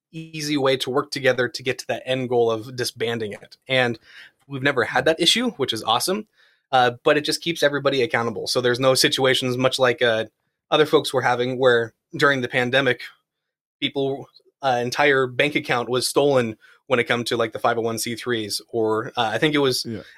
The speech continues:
Speaker 1: uh, Deviant Oleum and other folks when it came to Tool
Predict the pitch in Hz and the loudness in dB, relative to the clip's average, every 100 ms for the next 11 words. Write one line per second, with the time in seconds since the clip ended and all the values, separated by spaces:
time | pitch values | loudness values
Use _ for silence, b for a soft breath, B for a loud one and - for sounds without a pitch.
0 | - 120 120 139 143 127 135 135 135 135 | -2 0 0 0 -2 0 0 0 2 0
1 | 131 127 131 - 127 127 131 127 120 - | 2 4 2 4 0 0 -4 -2 -2 -4
2 | 120 113 110 143 143 202 254 | -6 -6 -8 -4 2 2 2